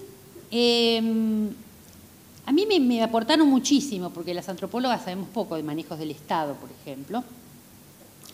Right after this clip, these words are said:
y además porque me puso muy contenta que la palabra feminismo esté en el título de unas jornadas en la universidad, porque siempre está esa cuestión de poner género, porque es feminismo, porque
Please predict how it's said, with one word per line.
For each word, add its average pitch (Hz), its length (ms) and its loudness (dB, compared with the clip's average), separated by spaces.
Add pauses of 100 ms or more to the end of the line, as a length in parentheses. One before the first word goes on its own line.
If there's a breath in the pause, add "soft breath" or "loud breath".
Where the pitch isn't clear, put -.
(260 loud breath)
y 226 60 2
además 247 260 4
porque 214 180 -4
me 190 140 -2
puso 214 220 -6
muy 214 100 -2
contenta 214 420 -2
que 190 80 -6
la 160 120 -4
palabra 170 520 -2 (340)
feminismo 190 600 -4
esté 185 160 -8
en 175 100 -6
el 165 100 -6
título 180 320 -6
de 156 60 -6
unas 170 160 -6
jornadas 185 480 -4
en 180 80 -6
la 160 60 -4
universidad, 180 720 -4
porque - 180 -14 (120)
siempre 160 260 -8
está 165 120 -10
esa 170 140 -8
cuestión 156 400 -10
de 147 40 -10
poner 165 320 -10
género, 156 400 -6
porque 151 180 -14
es - 40 -14
feminismo, 160 600 -8
porque 156 200 -10